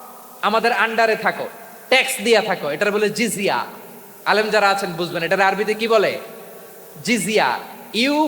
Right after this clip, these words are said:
pay us the tax, we will give you the security। তোমরা ট্যাক্স দিবা, আমরা সিকিউরিটি দিব, আমাদের আওতায় থাকবা, কেউ তোমাদেরকে আক্রমণ করতে পারবে না, আমরা নিরাপত্তা দিব। সুবহানাল্লাহ বলেন।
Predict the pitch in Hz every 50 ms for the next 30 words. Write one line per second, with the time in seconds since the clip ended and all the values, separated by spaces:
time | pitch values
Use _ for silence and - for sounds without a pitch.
0 | 294 - - 262 277 277 269 254 - 208 233 240 226 214 185 - - 147 214 208
1 | 202 - - - - - - - - - - - - - - - - 254 269 294
2 | 311 - - - - - - - - - 247 294 294 285 285 240 185 - 214 254
3 | 226 196 247 240 220 180 214 208 - 220 - - 247 247 226 202 175 147 139 120
4 | 104 - - - - - - - - - - 185 185 196 202 196 208 220 233 226
5 | - - 247 240 247 254 233 190 185 196 190 190 233 220 226 233 202 180 175 185
6 | 165 143 123 113 110 104 - - - - - - - - 151 175 190 196 202 214
7 | 214 180 208 226 220 220 214 196 185 190 185 170 160 151 139 - - 220 262 254
8 | 254 233 233 208 220 196 214 196 180 - 208 196 190 190 185 185 165 - 175 151
9 | 151 135 127 127 127 127 147 175 185 202 196 190 190 190 180 165 170 170 170 147
10 | 135 131 113 113 113 - 156 160 165 165 165 151 127 123 120 110